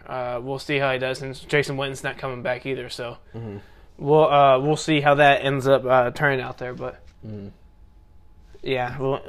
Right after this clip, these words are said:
Speaker 1: yeah, we'll see how it does. So we'll go to Pat Mahomes here, and this kinda ties in with Dak here a little bit. Uh, Pat Mahomes intends to wait on a contract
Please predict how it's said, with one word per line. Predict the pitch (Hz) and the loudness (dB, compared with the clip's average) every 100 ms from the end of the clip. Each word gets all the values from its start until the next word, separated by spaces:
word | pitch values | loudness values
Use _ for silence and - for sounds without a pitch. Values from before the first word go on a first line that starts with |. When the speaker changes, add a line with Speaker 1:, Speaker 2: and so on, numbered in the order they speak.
| - | 0
Speaker 1:
yeah, | 143 127 | 2 4
we'll | 123 | 2
see | 127 135 | -4 -2
how | 127 | -2
it | 120 | -2
does. | 123 120 | -4 -4
So | 143 139 | -2 0
we'll | 156 | 4
go | 165 160 | 6 6
to | |
Pat | 131 160 | 6 4
Mahomes | 143 135 156 151 | 2 -2 -2 -2
here, | - 127 131 - - - - | -2 -2 -4 -8 -20 -20 -14
and | - 127 127 | -10 -8 -8
this | 123 | -4
kinda | 156 147 | 0 2
ties | 165 151 | 2 2
in | 165 | 2
with | 151 120 | 0 2
Dak | 151 147 | 4 4
here | - 123 | 0 -6
a | 123 | -6
little | 123 120 | -8 -6
bit. | 127 131 - - - - - - - | -2 -2 -2 -20 -20 -20 -20 -18 0
Uh, | 139 135 123 123 - - - - - - - - - - - - - - - | 6 8 8 4 -2 -10 -20 -20 -20 -20 -20 -20 -20 -20 -20 -20 -20 -20 2
Pat | 170 190 | 6 6
Mahomes | 185 170 170 175 160 147 | 6 6 8 8 6 2
intends | 139 - 151 - | -4 -2 -2 -2
to | 156 | -4
wait | 135 123 143 156 123 - _ - - - - - | -2 4 6 6 2 -6 _ -20 -20 -20 -16 0
on | 147 143 | 2 2
a | |
contract | 131 151 151 147 - 139 131 127 | 2 6 6 4 2 6 6 4